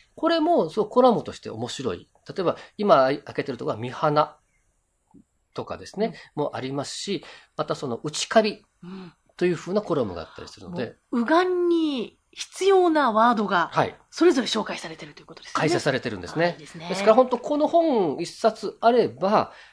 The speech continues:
Speaker 1: えー、旧暦の右岸事がですね、えー、わかる、
Speaker 2: うん。
Speaker 1: すべてがわかるということになりますし、そのうさぎ運と備え方がわかる。あと、昼間とか遠々名とか、お墓での祈願と拝み方、
Speaker 2: はあ。
Speaker 1: 唱えの言葉までも載ってるんですよ。
Speaker 2: あ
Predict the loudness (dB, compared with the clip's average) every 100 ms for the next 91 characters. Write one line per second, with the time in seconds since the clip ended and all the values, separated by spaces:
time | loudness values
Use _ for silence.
0 | _ -10 -10 -6 -2 -2 -2 -4 0 0
1 | 0 -4 0 2 2 -2 -4 -4 -4 _
2 | _ _ _ _ _ -2 2 2 0 -4
3 | -6 -6 _ _ -12 -10 -10 -10 -6 2
4 | 2 2 -6 _ -12 -10 -4 -2 0 0
5 | 0 -2 -4 -6 -6 -10 -12 -12 -10 -8
6 | -6 -8 -8 -10 -12 -10 -12 -10 -10 -8
7 | -6 -6 -4 -4 -4 -2 0 0 0 -2
8 | 0 0 -2 -6 -12 -14 -20 -14 0 0
9 | 0 -6 -10 -6 0 0 2 0 0 0
10 | 0 0 -2 -6 -8 -6 -4 -2 0 2
11 | 0 -2 -2 0 -2 -4 -6 -2 -2 -2
12 | -6 -6 -8 -10 -12 -10 -2 6 8 8
13 | 4 2 0 2 2 2 4 4 2 -4
14 | -12 -12 -6 -2 -2